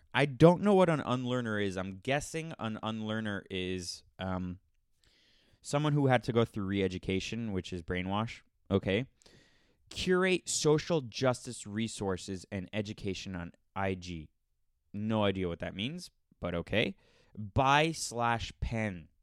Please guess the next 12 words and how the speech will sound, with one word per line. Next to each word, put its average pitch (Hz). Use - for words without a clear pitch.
So -
she's 107
bisexual 131
slash 107
pansexual. 104
I 113
think 156
pansexual 135
is, 92
I 98
don't 117
know. 101